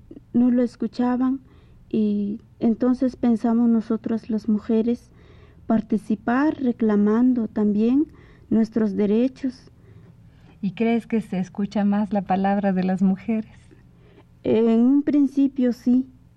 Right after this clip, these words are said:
Speaker 1: Cuando nosotros empezamos a hablar, eh, el asesino Lucas,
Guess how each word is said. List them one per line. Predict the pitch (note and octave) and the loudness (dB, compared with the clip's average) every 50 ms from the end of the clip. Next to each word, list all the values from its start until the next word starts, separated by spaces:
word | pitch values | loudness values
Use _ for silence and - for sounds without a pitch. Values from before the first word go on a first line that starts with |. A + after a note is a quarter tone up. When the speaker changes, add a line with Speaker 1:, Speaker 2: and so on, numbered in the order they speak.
| - - _ - - - | -20 -20 _ -20 -8 -4
Speaker 1:
Cuando | A#3+ A#3 A3+ A3 A3+ A#3 | 0 2 2 2 4 4
nosotros | A3+ A#3 A3+ - C4+ C4 - - C4+ B3+ - | 4 2 2 2 0 0 2 0 0 0 2
empezamos | C4 A#3 A3+ - A3+ - - A#3 A#3 A#3+ B3 A#3+ - | 2 2 2 0 -2 0 2 2 4 4 4 2 0
a | A#3+ A3+ | -2 -2
hablar, | G3+ A3 G#3+ A3 A3+ B3 C#4+ - - - - - - - - - - - - - - _ - - - - - | 0 0 0 0 0 -2 -4 -6 -10 -20 -20 -20 -20 -20 -20 -20 -20 -20 -20 -20 -20 _ -20 -20 -20 -20 -10
eh, | - - A3 G#3 G3+ G3+ G3 G3 G3 G3+ - - - _ _ - _ - - _ _ - _ _ - - - - - - - - | -4 0 0 2 2 2 0 -2 -4 -6 -10 -16 -20 _ _ -20 _ -20 -20 _ _ -20 _ _ -20 -20 -20 -20 -20 -20 -8 -2
el | A#3 A#3+ A#3+ B3 | 2 4 4 4
asesino | B3 A#3 - C4 B3 - - C#4 C#4+ C#4 C#4 | 4 2 2 0 0 2 2 4 6 6 6
Lucas, | B3+ A#3+ C4 C#4+ C#4 - C#4+ C4+ B3+ - - - - | 4 4 4 2 2 2 0 0 0 -2 -8 -20 -20